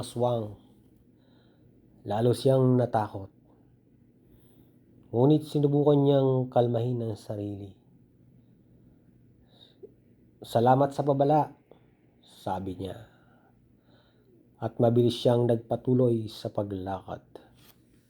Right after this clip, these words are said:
Ngunit habang siya ay naglalakad, nararamdaman niya na may sumusunod sa kanya. Lumingon siya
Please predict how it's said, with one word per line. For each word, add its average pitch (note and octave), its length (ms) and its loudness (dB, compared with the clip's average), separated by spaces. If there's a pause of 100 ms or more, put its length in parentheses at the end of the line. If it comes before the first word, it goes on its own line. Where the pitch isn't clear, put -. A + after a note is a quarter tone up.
(2250)
Ngunit B2+ 320 4
habang B2+ 400 2
siya A#2+ 560 -2
ay B2 160 -4
naglalakad, A2 800 -2 (1500)
nararamdaman A#2 800 4
niya A2+ 240 2
na A2+ 80 -2
may A2 160 -2
sumusunod A2 720 -6
sa - 240 -12
kanya. F#2+ 320 -12 (2000)
Lumingon B2+ 320 2
siya B2 480 0